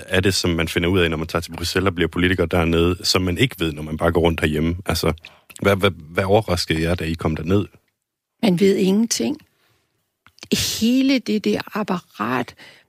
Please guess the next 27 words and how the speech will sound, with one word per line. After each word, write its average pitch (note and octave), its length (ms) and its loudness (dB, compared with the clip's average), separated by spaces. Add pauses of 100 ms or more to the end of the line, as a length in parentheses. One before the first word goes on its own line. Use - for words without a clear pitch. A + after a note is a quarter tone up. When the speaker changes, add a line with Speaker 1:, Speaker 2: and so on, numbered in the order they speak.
(140)
Speaker 2:
at G#3 140 0
det - 100 2
overhovedet A3+ 560 0
er G#3+ 100 0
muligt A#3 800 2 (320)
at G#3+ 80 -6
få G#3 120 -2
det F#3+ 140 -2
til - 120 2
at G#3 80 0
fungere. - 520 -2
Altså G3 200 0
som G3+ 200 2
miljøkommissær, G#3+ 1080 0 (340)
hvor F#3 100 0
jeg G#3 240 2
havde A3+ 360 2
et, F#3+ 320 -2
øh, F3 260 2
et G3 120 2
miljøgeneraldirektorat G#3 1500 0 (140)
med G#3+ 140 4 (140)
alle, A3 380 4 (480)
øh, G3+ 560 0
de G#3+ 80 0
daværende G#3+ 680 0
nationaliteter. G#3 960 -2